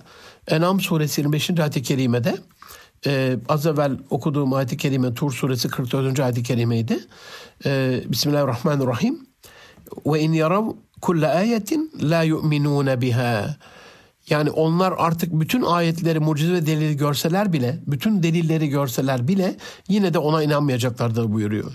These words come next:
Yani tam bir bakar kör olma durumu. Yani Allah zaten kalpleri mühürlemişse yapacak bir şey yok.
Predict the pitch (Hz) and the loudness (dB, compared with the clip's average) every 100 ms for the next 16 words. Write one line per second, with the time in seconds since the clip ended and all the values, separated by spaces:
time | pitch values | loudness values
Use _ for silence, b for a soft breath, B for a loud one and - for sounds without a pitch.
0 | - 160 151 - 254 285 220 156 147 185 | -2 0 0 0 0 0 0 0 0 0
1 | 165 170 160 139 143 127 113 98 - - | -2 0 0 0 0 0 -2 -4 -6 -12
2 | B B B B B 143 139 - 147 147 | B B B B B -4 0 0 2 0
3 | 143 143 127 123 117 156 147 143 120 131 | 0 -2 0 0 0 -2 -2 0 0 0
4 | 160 143 127 120 135 131 139 139 131 131 | 0 0 0 0 0 0 0 -2 -2 -4
5 | - 175 143 120 | -2 0 0 -2